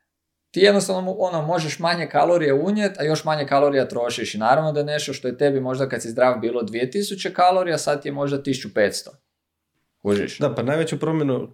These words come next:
Speaker 2: ljudi koji imaju probleme sa štitnjačom, najveću promjenu imaju u samom bazalnom metabolizmu. Znači, tu im je
Speaker 1: Bazalni metabolizam za nekih dvadesetak posto prema istraživanjima je
Speaker 2: Tako.
Speaker 1: smanjen. Znači,
Speaker 2: Bilo
Speaker 1: kad tebi
Speaker 2: hipotireoze ili hi-, hiper ili hipotireoza, ovisno o stanju.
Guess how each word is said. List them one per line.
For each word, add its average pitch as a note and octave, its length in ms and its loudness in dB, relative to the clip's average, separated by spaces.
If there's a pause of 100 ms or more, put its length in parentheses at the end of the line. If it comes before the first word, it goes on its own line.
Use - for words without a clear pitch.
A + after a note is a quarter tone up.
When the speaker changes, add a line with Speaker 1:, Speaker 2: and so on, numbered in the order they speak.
Speaker 2:
ljudi C#3+ 260 0
koji C#3 140 0
imaju C#3+ 180 0
probleme C#3 320 0
sa C#3 120 -6
štitnjačom, B2+ 540 -4
najveću C#3 340 -2
promjenu C3 340 0
imaju C3+ 220 0
u A#2+ 40 -2
samom A#2+ 300 -2
bazalnom A2+ 380 -2
metabolizmu. G2 580 -6
Znači, G#2 300 -12
tu C#3 120 0
im C3 100 2
je A#2+ 300 -2 (120)
Speaker 1:
Bazalni D3 460 4
metabolizam C#3 580 0
za F3 80 -2
nekih F3 220 -2
dvadesetak D3+ 600 0
posto C#3 340 0
prema A#2 220 -6
istraživanjima A#2+ 840 -4
je A2 120 2
Speaker 2:
Tako. A2 220 4
Speaker 1:
smanjen. F2 520 -2
Znači, A2+ 260 -2
Speaker 2:
Bilo D3+ 220 4
Speaker 1:
kad D3+ 80 4
tebi D3+ 120 4
Speaker 2:
hipotireoze D3 680 2
ili C#3 160 2
hi-, B2 480 -4
hiper F3+ 360 0
ili B2+ 220 2
hipotireoza, B2+ 840 0
ovisno C#3+ 520 2
o A#2+ 100 0
stanju. C#3 600 0